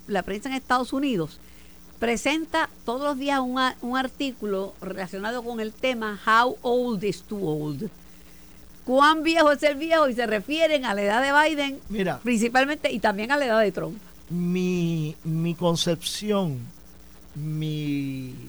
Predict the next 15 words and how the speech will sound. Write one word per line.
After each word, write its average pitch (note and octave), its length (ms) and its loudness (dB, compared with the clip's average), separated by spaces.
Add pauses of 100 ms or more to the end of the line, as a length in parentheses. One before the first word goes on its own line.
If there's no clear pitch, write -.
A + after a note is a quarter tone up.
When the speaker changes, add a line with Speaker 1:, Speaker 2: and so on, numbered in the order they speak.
(920)
Speaker 2:
definición F#3+ 1000 0 (460)
de D#3 140 0
lo D3 200 0
que D#3+ 240 0
es F#3+ 60 -2
la F#3 140 0
anciandad E3+ 640 -2 (880)
ha D3+ 120 -2
ido F3+ 160 4
cambiando D#3+ 560 0
a C#3 40 -2
través C3 260 -6
de C#3 60 -2
los C#3 200 -4
años. A2+ 160 -12